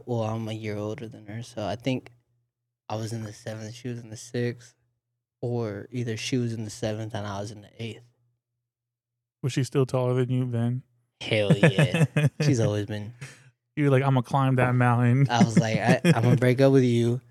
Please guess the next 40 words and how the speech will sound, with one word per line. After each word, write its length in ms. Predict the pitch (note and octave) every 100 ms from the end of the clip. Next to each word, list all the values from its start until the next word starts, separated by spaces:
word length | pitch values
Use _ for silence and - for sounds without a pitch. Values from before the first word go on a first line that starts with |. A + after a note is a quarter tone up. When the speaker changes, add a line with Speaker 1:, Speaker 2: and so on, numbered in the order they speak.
| -
Speaker 1:
until 280 | A#2+ - A#2
I 120 | D3+
catch 320 | - B2+ -
up 140 | B2 A#2
to 120 | A#2
your 140 | A2
height." 320 | G#2+ A#2 A2+ -
Speaker 2:
<laughs> 40 | _ - - -
And 560 | F3+ - - D3+ - C#3+
it 80 | C3+
never 240 | C3+ C3 B2
happened. 280 | A#2+ A#2
Speaker 1:
And 120 | B2+ A2+
it 80 |
never 300 | G#2 G#2 G2+
happened. 460 | G2 G2+ G2+ G#2+ G#2+ -
Speaker 2:
Did 100 | D3+
you 100 | D#3
think 220 | D3 D#3+ D#3
you 100 | D3+
were 60 |
gonna 180 | D3+ C#3+
grow? 560 | C3+ C#3 C#3+ D#3 G#3 F3 _ _ E4+ -
<laughs> 460 | - - _ _ A#2
Speaker 1:
Eventually. 720 | A#2+ A#2+ C3+ A#2 A#2 B2+ A#2+ - _ _ - A#2+
Speaker 2:
Never 280 | A#2 A2+ A2+
happened. 520 | G#2+ G#2 G#2+ G#2+ A2 -
Speaker 1:
Yeah. 320 | G2+ G2+ G2 - _ _
I 140 | A2 A2+
gotta 160 | G#2+ F#2+
stop 220 | G2 F2+
drinking 400 | G#2 G#2 G2+ G#2+ _ - -
beer. 340 | A#2+ G#2+ G#2+ A#2 - - -
Speaker 2:
<laughs> 80 | F3+ - - - _ _ _ -
Well, 200 | C#3+ C#3
that 140 | C3+
doesn't 220 | G#3+ E3
stunt 340 | B2 - C3 B2+
your 100 | A#2+
growth. 460 | G#2+ G2+ C#3+ E3